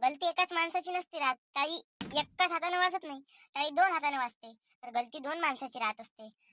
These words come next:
म्हणून मग पहिलेच कसं आहे, आता नवरा बायकोचा जो झगडा आहे, तो नॉर्मल झाला आहे आता. नवरा बायको झगडतच असते, शेवटी एकाची एक होत असते.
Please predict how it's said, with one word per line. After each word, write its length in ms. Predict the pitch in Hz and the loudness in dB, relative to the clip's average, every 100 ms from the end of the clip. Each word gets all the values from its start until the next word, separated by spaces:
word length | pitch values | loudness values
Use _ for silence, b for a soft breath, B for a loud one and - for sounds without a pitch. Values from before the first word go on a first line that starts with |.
| 190 | _
म्हणून 320 | 214 233 269 | -8 -8 -6
मग 220 | 262 254 359 - | -4 -4 -4 -12
पहिलेच 260 | - 247 285 - _ _ _ _ _ _ - | -6 -6 -6 -12 _ _ _ _ _ _ -12
कसं 180 | 294 | 0
आहे, 140 | 330 320 | 4 4
आता 340 | 302 302 294 | 4 4 4
नवरा 280 | 285 269 294 | 4 2 2
बायकोचा 480 | 285 269 269 254 285 | 2 -2 -8 -10 -10
जो 0 | |
झगडा 400 | 240 233 294 302 | -8 0 6 6
आहे, 100 | 214 - _ _ - | 6 -4 _ _ -10
तो 60 | |
नॉर्मल 380 | 254 262 285 311 | 0 2 2 2
झाला 220 | 269 269 | 2 2
आहे 80 | 269 | 4
आता. 220 | 254 208 160 _ _ _ | 4 2 -4 _ _ _
नवरा 220 | 240 294 | 2 4
बायको 240 | 285 277 302 | 6 4 0
झगडतच 440 | 247 254 302 302 | 0 2 0 0
असते, 320 | 311 285 254 | -6 -6 -10
शेवटी 280 | 202 262 277 | -4 -4 0
एकाची 300 | 294 294 294 | 0 0 0
एक 100 | 311 311 | -2 -2
होत 140 | 302 | -8
असते. 260 | 302 - | -8 -12